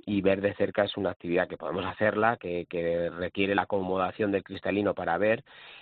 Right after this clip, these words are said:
y, eh, mm, lo normal es que eso, con,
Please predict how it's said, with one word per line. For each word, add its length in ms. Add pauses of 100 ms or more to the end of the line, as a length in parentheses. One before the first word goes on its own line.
y, 400
eh, 580
mm, 480
lo 160
normal 440
es 120
que 140
eso, 280 (380)
con, 260